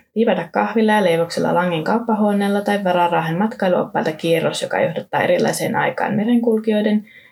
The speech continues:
kauppioiden ja tupakkatehtailijan tarinoiden avulla. Se on mun mielestä varsin hyvä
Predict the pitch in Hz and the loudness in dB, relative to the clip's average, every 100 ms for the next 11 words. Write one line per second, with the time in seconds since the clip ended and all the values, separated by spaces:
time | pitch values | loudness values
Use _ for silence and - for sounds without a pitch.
0 | _ - 175 - 165 - - - 208 233 | _ -2 -2 2 2 2 -2 -4 -4 -4
1 | - 185 160 - 151 - - - 170 160 | -2 -4 -4 -4 -4 -4 -6 -4 -2 0
2 | - - - - - 160 - - _ _ | -2 -4 -8 -10 -8 -8 -10 -18 _ _
3 | _ _ - - - - - - - - | _ _ -20 -20 -18 -16 -18 -10 -10 -10
4 | - - - - - _ - _ - - | -18 -20 -20 -20 -20 _ -20 _ -4 -2
5 | - - - - - - - _ _ - | -4 -4 -6 -4 -8 -8 -12 _ _ -10
6 | - - 370 302 226 - 302 320 311 302 | -6 -2 2 2 2 0 0 0 0 0
7 | 311 - - _ _ _ _ - 294 269 | 0 0 -4 _ _ _ _ -2 0 2
8 | 262 254 190 | 2 2 2